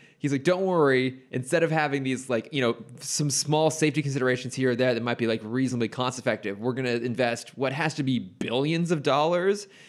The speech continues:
and far more dangerous process of genetically re-engineering random people into having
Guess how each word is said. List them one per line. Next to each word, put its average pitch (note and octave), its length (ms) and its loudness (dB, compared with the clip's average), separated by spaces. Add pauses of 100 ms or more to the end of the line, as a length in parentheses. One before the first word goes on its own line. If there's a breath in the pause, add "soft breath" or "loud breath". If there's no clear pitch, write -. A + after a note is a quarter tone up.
(340 loud breath)
and C3+ 480 0
far D#3+ 420 0
more D3+ 200 6
dangerous C#3 640 2
process C3 580 2
of A#2 260 -2
genetically C3+ 600 2
re-engineering B2+ 1200 0
random C3+ 420 0
people C#3+ 560 2 (360 loud breath)
into D3 240 2
having B2+ 600 0